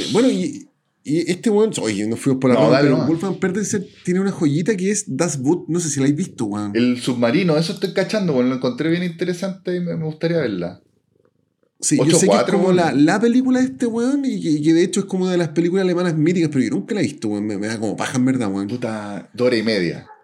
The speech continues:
Speaker 2: del año ochenta y uno.
Speaker 1: Sí, no, sí, debe ser medio difícil,
Speaker 2: No,
Speaker 1: weón.
Speaker 2: pero igual debe ser interesante, weón, debe ser de estos submarinos de la Segunda Guerra Mundial,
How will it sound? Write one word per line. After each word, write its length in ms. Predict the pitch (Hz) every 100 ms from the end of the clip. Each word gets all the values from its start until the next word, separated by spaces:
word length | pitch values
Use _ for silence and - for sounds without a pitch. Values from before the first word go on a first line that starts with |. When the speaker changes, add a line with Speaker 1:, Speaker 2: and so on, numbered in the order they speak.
| -
Speaker 2:
del 140 | 101
año 140 | 107 101
ochenta 320 | 110 90 95
y 80 | 95
uno. 340 | 85 73 82
Speaker 1:
Sí, 280 | - 123 113
no, 120 | 127
sí, 200 | 127 117 98 98 - - - _
debe 120 | 110
ser 140 | 110 127
medio 240 | 120 117
difícil, 400 | 113 - 98 -
Speaker 2:
No, 60 | 127
Speaker 1:
weón. 120 | 139
Speaker 2:
pero 100 | 120
igual 180 | 113 147
debe 180 | 156 160
ser 160 | 165
interesante, 560 | 160 160 160 165 165 120
weón, 140 | 120
debe 140 | 131 139
ser 180 | 147
de 80 | 139
estos 240 | 143 - 135
submarinos 500 | 131 123 127 139 131
de 60 |
la 80 | 127
Segunda 280 | 127 127 131
Guerra 200 | 135 131
Mundial, 380 | 120 113 120